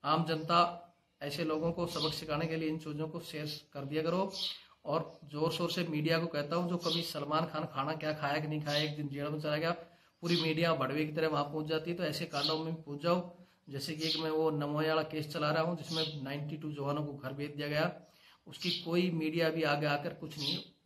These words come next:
वो ले रहा है। तो मीडिया से कहना चाहता हूं ऐसे केस को उजागर करे हमारे सुप्रीम कोर्ट। इस तरह के निर्णय को जो आपने आर्मी कोर्ट खोल रखे हैं वहां नहीं सुधरेगा, आप खुद action लो और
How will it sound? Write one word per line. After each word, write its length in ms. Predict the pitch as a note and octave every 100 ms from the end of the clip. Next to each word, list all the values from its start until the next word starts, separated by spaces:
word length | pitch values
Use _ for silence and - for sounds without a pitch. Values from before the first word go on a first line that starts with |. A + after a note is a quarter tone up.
| -
वो 120 | C#3+
ले 120 | C3+
रहा 120 | B2 B2
है। 220 | B2 - _ _ _ _ _
तो 60 | C#3
मीडिया 300 | C#3+ D3 D#3
से 140 | D3+
कहना 180 | E3 D3
चाहता 260 | D3 D3 E3+
हूं 120 | E3+
ऐसे 160 | D3+ E3+
केस 300 | - D#3 D#3+
को 140 | F3 F#3 - C3+
उजागर 340 | C3+ D3 D#3
करे 200 | E3 E3+ F#3+ F#3+ - - _ -
हमारे 240 | C#3 D#3
सुप्रीम 380 | - D3+ D#3 E3+
कोर्ट। 720 | E3+ F#3 F#3 - - _ -
इस 140 | D3+ -
तरह 140 | E3+
के 120 | E3+
निर्णय 320 | D#3+ D#3+ D#3+ E3
को 200 | F3+ F3+
जो 120 | E3+
आपने 220 | D#3 D#3+
आर्मी 280 | D3 D3+ E3+
कोर्ट 240 | E3 D#3+ -
खोल 120 | D3+
रखे 220 | D#3 F#3+
हैं 80 | F3+
वहां 200 | B2+ C#3+
नहीं 120 | D#3+
सुधरेगा, 380 | F#3+ F3+ D3+ C#3
आप 280 | C3+ - -
खुद 160 | F3 E3+
action 260 | D#3+ F3
लो 180 | D#3+ E3+ F#3+ - - _ _ -
और 220 | C3 -